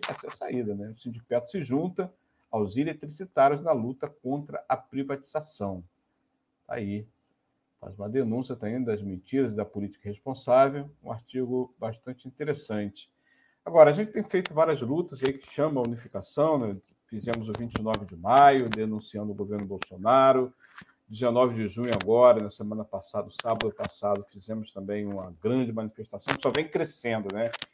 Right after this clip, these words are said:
E o dia vinte e quatro de julho promete ser muito maior. E a gente vê uma necessidade das centrais sindicais se emblocarem pra fa-, fazer, de fato, uma greve geral, né? E agora,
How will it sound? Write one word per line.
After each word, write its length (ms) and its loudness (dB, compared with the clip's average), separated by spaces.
E 80 -8
o 40 -6
dia 160 2
vinte 200 -6
e 60 -20
quatro 280 0
de 120 -8
julho 400 0
promete 480 0
ser 100 -6
muito 540 0
maior. 480 4
E 240 -4
a 80 2
gente 260 -4
vê 440 8
uma 140 -2
necessidade 600 0
das 200 0
centrais 440 0
sindicais 460 -2
se 80 -8
emblocarem 640 4
pra 160 2
fa-, 280 -8
fazer, 280 0
de 80 -8
fato, 360 2
uma 140 6
greve 440 10
geral, 580 10
né? 260 -4
E 60 -2
agora, 520 4